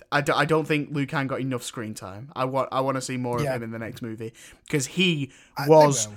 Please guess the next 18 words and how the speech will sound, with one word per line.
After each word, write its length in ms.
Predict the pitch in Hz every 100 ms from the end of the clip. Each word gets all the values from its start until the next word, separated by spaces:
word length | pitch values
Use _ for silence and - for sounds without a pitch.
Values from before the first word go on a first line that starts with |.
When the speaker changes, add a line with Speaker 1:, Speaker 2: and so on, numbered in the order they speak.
| - _ _ -
Speaker 2:
will. 440 | 131 135 143 143
Speaker 1:
ripped. 680 | 139 113 - - - - - _ _ _ _ _ _ _ _ _ _ _ - _ _ _ _ _
He 420 | - 185 196 185
was 280 | 160 147 127
Speaker 2:
Is 200 | 139 135
that 220 | 147 147
the 120 | 143
only 140 | 170
reason 380 | 151 139 170 175
you 140 | 170 160
care? 400 | - 139 190 -
Speaker 1:
No, 240 | 180 208
no, 140 | 226 214
no, 120 | 202
no. 220 | 196 180
But 260 | 151 156 - - - -
I 100 | 170
just, 240 | 170 -